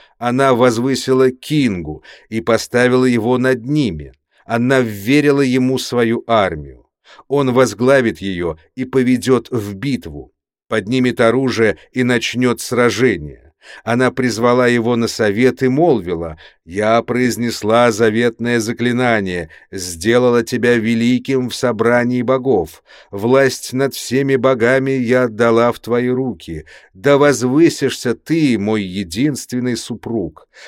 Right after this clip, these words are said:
Пусть твои имена возвеличатся больше, чем имена аннунаков». Она вручила ему таблицы судеб, прикрепила их на грудь его и сказала: «Повеление твое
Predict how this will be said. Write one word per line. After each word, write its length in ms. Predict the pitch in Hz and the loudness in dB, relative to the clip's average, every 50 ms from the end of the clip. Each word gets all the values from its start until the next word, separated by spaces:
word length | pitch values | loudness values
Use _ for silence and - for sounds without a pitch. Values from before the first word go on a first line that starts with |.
| - _ | -20 _
Пусть 360 | - 107 120 127 - - - - | -10 -4 -4 -4 -4 -4 -6 -4
твои 360 | 107 120 120 123 123 123 120 | -2 0 0 2 2 2 2
имена 480 | 113 117 120 113 113 120 123 123 123 120 | 0 0 0 0 0 2 2 4 4 2
возвеличатся 760 | 120 120 101 101 113 120 120 127 123 - 135 127 - - 120 | 2 0 0 -2 -2 0 0 0 -2 -2 -6 -4 -4 -4 -4
больше, 600 | 107 95 92 107 123 131 131 127 127 - - 131 | -4 -4 -2 2 4 4 6 4 4 0 -4 -6
чем 280 | - - - 127 120 123 | -4 -2 -2 -2 -2 -4
имена 560 | - 127 117 117 117 117 117 127 131 127 123 - - | -4 -4 -2 -2 -2 0 0 2 2 0 0 -2 -4
аннунаков». 1080 | 123 123 123 123 123 123 127 131 127 127 135 135 127 120 104 - - 80 78 - _ _ _ - _ _ _ _ _ _ _ | -4 -2 -2 -2 -2 -2 -2 -2 -2 0 0 0 0 0 -2 -4 -8 -14 -14 -16 _ _ _ -20 _ _ _ _ _ _ _
Она 240 | 92 107 120 123 | -8 -6 -4 -4
вручила 460 | 117 117 123 127 127 - - 131 127 127 | -2 -2 -4 -4 -6 -6 -4 -2 0 0
ему 220 | 127 120 120 120 | 0 0 -2 -4
таблицы 600 | 113 - 113 101 104 113 123 120 - - - 117 | -4 -4 -4 -2 -2 -4 -6 -6 -6 -8 -10 -10
судеб, 540 | 107 - - - 117 104 82 78 85 85 - _ - - _ _ | -10 -8 -8 -6 -6 -6 -6 -8 -10 -12 -14 _ -20 -20 _ _
прикрепила 600 | - 110 107 101 - 113 110 - - 123 123 117 117 | -12 -12 -12 -8 -8 -8 -8 -4 -4 -2 0 0 0
их 340 | - - 123 120 110 - 104 | -2 -2 -4 -4 -4 -4 -4
на 140 | 107 107 | -4 -2
грудь 380 | 98 92 113 131 139 127 - - | -2 -2 -2 -2 -4 -4 -6 -6
его 220 | 107 101 95 101 | -2 0 0 0
и 180 | 104 - 123 117 | 0 -2 -6 -8
сказала: 800 | - - - - 120 120 113 107 127 131 120 107 95 85 78 - - _ _ _ _ _ _ - | -8 -8 -6 -4 -2 -2 0 0 2 2 2 2 0 -2 -4 -8 -14 _ _ _ _ _ _ -6
«Повеление 760 | 123 120 110 110 113 110 113 127 143 139 127 127 117 113 | -4 -2 -2 0 0 0 2 2 2 0 0 0 0 -2
твое 540 | - - 104 110 104 98 92 90 82 82 80 | -2 0 0 0 0 0 -2 -4 -4 -6 -6